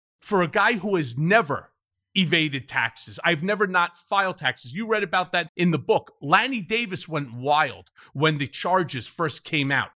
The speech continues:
He was like, "How is this possible?" He went on every television show with a PowerPoint presentation.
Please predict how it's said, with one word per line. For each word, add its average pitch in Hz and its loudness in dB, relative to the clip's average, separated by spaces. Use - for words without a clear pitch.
He - -8
was 202 -6
like, 175 -4
"How 240 2
is 180 -6
this 226 -6
possible?" 151 -4
He 226 -2
went 208 2
on 190 2
every 190 -2
television 180 -4
show 135 -4
with 135 -2
a 143 2
PowerPoint 175 0
presentation. 170 -6